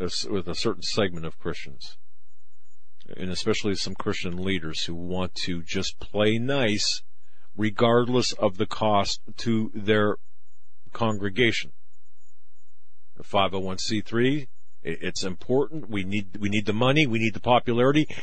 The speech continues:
We can't really, we, look, we have to, we must, we must get along.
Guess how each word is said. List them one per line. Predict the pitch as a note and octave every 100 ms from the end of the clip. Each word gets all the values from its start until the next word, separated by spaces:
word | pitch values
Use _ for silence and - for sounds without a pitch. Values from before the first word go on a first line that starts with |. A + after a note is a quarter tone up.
| -
We | B2
can't | B2 D#3 D#3+
really, | C#3+ C3 D#3+ E3
we, | C#3+ C#3+
look, | D3 D3+ -
we | A#2+
have | A2 C#3 F3+ -
to, | - E3+ - - G2
we | A2+ C3
must, | B2+ D#3 F3+ - -
we | B2+
must | B2+ D#3 F3 - - - - -
get | C#3+
along. | C3+ C3 C3+ B2+ G2 C#2+